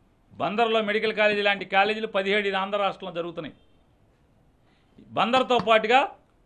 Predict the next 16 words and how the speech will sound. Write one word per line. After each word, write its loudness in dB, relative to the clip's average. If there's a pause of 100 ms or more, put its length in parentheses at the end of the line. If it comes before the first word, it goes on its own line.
ఏలూరు, 6
రాజమండ్రి, 0
మచిలీపట్నం, -6
అంటే -6
బందర్తో -4
పాటుగా, -6 (260)
బందర్తో -6
కలుపుకుని -10 (460)
ఏలూరు, -8
రాజమండ్రి, -8
మచిలీపట్నం, -14 (1000)
అట్లాగే -6 (1300)
మరొక -4 (560)
రెండు -10
కాలేజీలు, -8 (1300)
మొత్తం -18